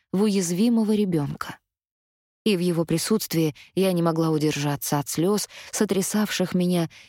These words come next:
и лишавших возможности говорить. Неважно, сколь противно было ему подобное зрелище. Я так хотела, чтобы он принял меня. И я ненавидела это свое желание.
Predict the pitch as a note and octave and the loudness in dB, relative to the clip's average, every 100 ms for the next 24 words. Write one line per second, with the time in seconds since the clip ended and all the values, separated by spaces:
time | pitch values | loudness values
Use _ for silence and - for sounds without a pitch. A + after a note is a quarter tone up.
0 | - A3 G#3 - A#3+ - G3+ F#3+ F3 F#3 | 0 2 2 2 0 0 0 2 2 2
1 | G3+ F3+ E3+ - E3 D#3+ D3+ C#3+ - - | 2 0 0 0 0 2 2 0 -6 -14
2 | _ _ B3 C#4 C#4 G#3 D3+ C#3+ - - | _ _ 0 2 2 2 2 -2 -4 -12
3 | - G3+ F3+ F3 F3 - A#3+ F3+ E3 F#3 | -2 0 2 0 0 0 2 2 2 2
4 | F3 D#3+ E3+ E3 E3+ D3+ E3 D#3+ D#3+ D3 | 2 2 0 0 0 0 0 2 0 0
5 | D3+ D3 C#3+ - - - _ _ _ _ | 0 -2 -4 -6 -6 -10 _ _ _ _
6 | _ _ _ _ _ - - G3 - E3 | _ _ _ _ _ -10 -4 -2 -2 -4
7 | - G#3 E3+ D3 E3 D3+ D3+ - E3+ D3 | -2 -2 0 -2 -2 -2 -2 -2 -2 0
8 | D3 D3 D3 D3+ - _ _ _ _ _ | -2 -4 -4 -8 -12 _ _ _ _ _
9 | _ G#3+ G3 G3 F3+ E3+ - G3+ G3 F#3 | _ -2 0 0 0 -2 -4 0 2 2
10 | F3+ F3 G3 D3+ C#3+ C#3 - D#3+ - C#3+ | 2 2 0 0 -2 -4 -4 -4 -2 -4
11 | D#3 D3 D3+ C#3 D3 D3 C3 C#3 C3+ | -2 0 0 0 0 0 -2 -6 -8